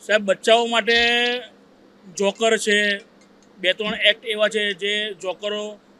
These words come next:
છોકરાઓને તેમજ મોટાઓને પેટ પછા-, પસાય-, અ, પેટ, અ, પકડીને હસાવી દે છે, લોટપોટ કરી નાખે છે. કારણ કે જોકરો અત્યાર સુધી બાળકોએ ટી વીમાં જોયા છે, કાંઈ લાઈવ પરફોર્મન્સ જોવા મળતું નથી. Even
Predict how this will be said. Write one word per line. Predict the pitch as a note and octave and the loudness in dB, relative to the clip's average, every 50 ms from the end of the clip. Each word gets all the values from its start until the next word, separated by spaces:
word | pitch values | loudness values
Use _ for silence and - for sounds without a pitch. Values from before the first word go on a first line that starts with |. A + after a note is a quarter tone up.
| _ - - | _ -10 -8
છોકરાઓને | G3+ F#3 G3+ G#3+ A3 G#3+ G#3+ G#3+ A3 G#3+ A3 G#3+ | -6 -4 -2 2 2 2 2 0 -2 -4 -4 -4
તેમજ | G#3+ G#3+ G#3 G#3+ G#3 | -6 -6 -8 -6 -6
મોટાઓને | G3+ G3 G3 G3+ G#3 G#3 G#3 G#3 G#3 G#3 G#3 G#3 G3 F#3+ _ _ _ _ _ _ | -6 -8 -6 -4 -4 -4 -4 -4 -6 -6 -6 -8 -8 -10 _ _ _ _ _ _
પેટ | - A3 A#3 A3+ - | 4 4 4 4 0
પછા-, | - G#3 - G3+ A3 | -6 -6 -4 -2 -4
પસાય-, | A#3 A3 A3 F#3 G3 G#3+ G#3+ A3 | -4 -4 -6 -6 -2 0 0 0
અ, | A3 G3 F3+ F3 F3 | 0 0 0 0 0
પેટ, | - - A3 A3+ A3+ A3+ | 0 2 2 2 2 2
અ, | A3 G3 F#3+ F#3 F3+ F3 F3 F3 E3 | 0 -2 -2 -4 -6 -6 -6 -8 -10
પકડીને | - - F3+ F3+ G#3+ A3 A3 A3 G3+ | -12 -16 -8 -2 -2 -2 0 0 -2
હસાવી | F3+ D#3+ F#3+ G3 G3+ G#3 G#3 | -4 -4 -2 -2 -2 -2 -4
દે | G3+ G3 F#3+ F3+ | -4 -4 -4 -4
છે, | F#3 F#3+ F#3+ | -6 -10 -14
લોટપોટ | F#3 F#3 G3+ G#3+ G#3+ G#3+ - A3+ A#3 G#3+ - | -6 -2 -2 0 -2 -2 -2 -4 -4 -2 -2
કરી | G#3 F#3+ F3+ F3 | -4 -6 -6 -6
નાખે | E3+ D#3 D#3 D#3 D3+ | -8 -12 -14 -16 -18
છે. | - D3 | -20 -20
કારણ | C#3 - _ _ - - _ _ _ _ _ - G3 | -20 -20 _ _ -20 -20 _ _ _ _ _ -6 -2
કે | G#3+ A#3+ | 0 0
જોકરો | A3+ F3+ G3+ G3+ F#3+ - B3 A#3+ A#3+ B3 | 0 0 -2 -4 -4 -4 -2 -2 -2 -2
અત્યાર | A3+ G3+ A#3+ A#3+ A#3+ | -2 -2 -2 -2 -2
સુધી | G#3+ A#3 A#3+ A#3 A#3 | -4 -6 -8 -10 -8
બાળકોએ | A3 A3 G#3+ G#3+ A3+ A3 A3 A3+ A3+ | -6 -2 0 0 0 0 -2 -4 -4
ટી | A3+ - A3+ A3 | -4 -6 -8 -8
વીમાં | A3 A3+ A3 A3 G#3+ | -8 -6 -6 -6 -4
જોયા | G3+ G#3 G#3 G#3+ G#3 G3+ | -4 -2 0 0 0 0
છે, | F#3+ G3+ | -2 -6
કાંઈ | G3 - G#3 G#3 G#3 | -6 -2 -2 -2 -2
લાઈવ | G3+ G3+ G3+ G#3 | -2 -2 -2 -2
પરફોર્મન્સ | G3 F#3 G3 F3 F#3+ G3+ G3+ G3+ G3+ F3+ | -4 -6 -10 -10 -10 -12 -12 -12 -14 -12
જોવા | E3+ G3 G3+ F#3+ | -10 -8 -8 -8
મળતું | F#3 F3 E3 - G#3 G3+ | -8 -12 -14 -12 -12 -12
નથી. | F#3+ F3 D3+ D#3+ D#3 - _ _ _ _ _ _ - | -12 -12 -14 -14 -18 -20 _ _ _ _ _ _ -6
Even | G3 G3 A3 A3+ | -2 0 0 0